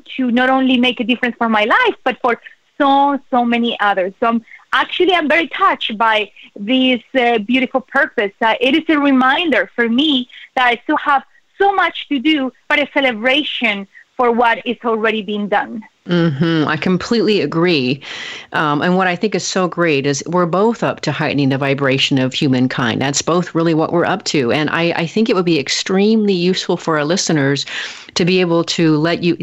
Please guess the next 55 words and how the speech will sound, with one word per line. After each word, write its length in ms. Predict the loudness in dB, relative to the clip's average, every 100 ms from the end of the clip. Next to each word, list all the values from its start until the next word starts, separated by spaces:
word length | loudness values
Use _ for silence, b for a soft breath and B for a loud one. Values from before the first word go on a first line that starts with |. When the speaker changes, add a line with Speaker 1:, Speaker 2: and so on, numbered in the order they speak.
| -4 -2
Speaker 2:
you 200 | 0 2
share 300 | 2 2 0
a 40 |
bit 120 | 0
about 220 | 0 -2
those 160 | -2 -4
six 300 | -2 -4 -2
groups 160 | -4 -2
of 40 |
people 200 | -2 0
that 60 | 0
you 60 |
identified. 520 | 0 0 0 0 -2
And 100 | 0
let's 180 | 0 0
see, 320 | 0 2 2 B B -2
listeners, 400 | 0 0 0 0
if 80 |
you 60 | -2
can 100 | 0
identify 480 | 0 0 0 0 0
which 300 | 0 0 0
group 240 | 0 0
that 140 | -2 0
you're 140 | 0
in. 360 | 0 0 0 -2
So, 340 | 0 0 0 -4 B B B -4
uh, 120 | 0
these 240 | 2 2 4
are 60 | 2 2
Speaker 1:
Mm-hmm. 320 | -2 -4 -2
Speaker 2:
how 120 | 0
you 240 | 0 0
describe 500 | -2 -6 -2 0 2
these, 160 | 0 0
these, 300 | 0 0 -2
these 220 | -2 0
are 60 | -2
people 320 | -2 -2 0
based 240 | 0 0
on 60 | 2
their 80 | 2
relationship 380 | 2 0 -2 -2
to 80 |
the 100 | -4
key 320 | -4 -2 0 0
to 160 | 0
open 320 | 0 0 0
the 100 | 0
door 380 | 0 2 2 0
to 160 | -2 -2
their 180 | -2 -2
purpose. 520 | -4 -4 -4 -4 0
And 160 | 0
so 300 | 0 0 0